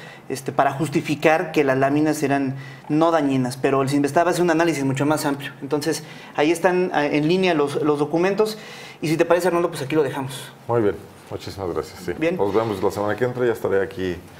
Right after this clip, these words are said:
Speaker 1: Como normalmente, como todos los
Speaker 2: Sí.
Speaker 1: días.
Speaker 2: Pero bueno, eh, si, y si cuando no esté en Javier, desde luego que hace un excelente trabajo también, así que conéctese a la revista de la Una,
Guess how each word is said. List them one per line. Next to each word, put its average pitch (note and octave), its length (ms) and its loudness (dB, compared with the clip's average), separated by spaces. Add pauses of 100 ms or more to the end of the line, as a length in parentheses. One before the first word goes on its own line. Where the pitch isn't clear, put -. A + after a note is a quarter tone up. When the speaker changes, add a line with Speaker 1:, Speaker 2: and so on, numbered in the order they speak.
(300)
Speaker 1:
Como D3+ 180 0
normalmente, D#3 420 0
como D3 160 0
todos F#3 160 2
los D3 120 -2
Speaker 2:
Sí. C#3+ 60 -2
Speaker 1:
días. - 320 -4 (320)
Speaker 2:
Pero F2+ 200 -2
bueno, F#2 400 -2
eh, F2+ 120 -6
si, - 240 -16
y F#2+ 40 -6
si F2+ 100 -14
cuando F#2 260 -2
no G2 80 -2
esté A2 220 -2
en G#2 60 -4
Javier, F2+ 360 0
desde E2 240 -4
luego D#2+ 280 -2
que E2 80 -4
hace E2 160 -6
un E2 100 -6
excelente E2 360 -4
trabajo D#2 400 -4
también, C#2 360 -10
así C2+ 160 -12
que D2 220 -8 (480)
conéctese G2+ 460 -2
a D#2 40 2
la D#2 100 0
revista D#2+ 340 -4
de D2 60 -4
la D2 120 -2
Una, C#2+ 200 -8